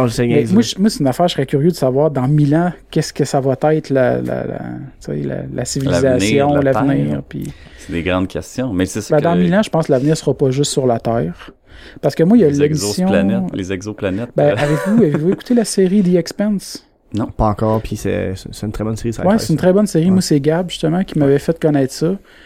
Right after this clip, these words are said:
Speaker 2: Puis je trouve que c'est une série de science-fiction, mais plus proche d'aujourd'hui que dans le futur, si tu penses au Star Trek, puis, euh, tout ça, là, ça, ça se passe vraiment loin, puis tout.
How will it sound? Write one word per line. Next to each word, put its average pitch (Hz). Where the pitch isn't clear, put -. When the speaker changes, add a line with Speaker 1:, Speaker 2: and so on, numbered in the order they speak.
Speaker 2:
Puis 147
je -
trouve 190
que 160
c'est -
une 147
série 156
de 190
science-fiction, 175
mais 147
plus 196
proche 220
d'aujourd'hui 156
que 156
dans 151
le 156
futur, 175
si -
tu -
penses 170
au 156
Star 139
Trek, 165
puis, 139
euh, 127
tout -
ça, 226
là, 233
ça, 202
ça 147
se -
passe 147
vraiment 143
loin, 135
puis -
tout. 262